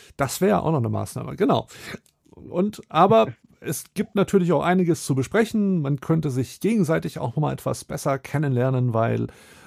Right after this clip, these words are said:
ich mit dem Dennis ja eigentlich überhaupt noch keine Berührungspunkte hatte, außer dass ich ihn im Podcast gehört habe.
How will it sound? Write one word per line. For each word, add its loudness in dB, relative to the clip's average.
ich -8
mit -2
dem 0
Dennis 0
ja -2
eigentlich -8
überhaupt -6
noch 2
keine 2
Berührungspunkte -2
hatte, 0
außer -4
dass -6
ich -4
ihn 0
im -4
Podcast -4
gehört -2
habe. -2